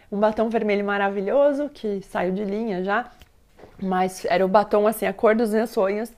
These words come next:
que eu criei no batom, e era um batom muito, muito bonito. E se eu tenho planos de,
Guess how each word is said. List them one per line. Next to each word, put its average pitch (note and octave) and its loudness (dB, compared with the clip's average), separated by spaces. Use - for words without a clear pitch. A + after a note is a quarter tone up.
que - -6
eu G#3+ -2
criei G3 -2
no G3 -8
batom, G3 -2
e G#3+ -2
era G3 0
um F#3+ -4
batom F#3+ -8
muito, G3 -6
muito G3+ -8
bonito. G#3+ -6
E A4+ 8
se - 0
eu C#4 0
tenho D4+ 2
planos A#3 2
de, G#3 -4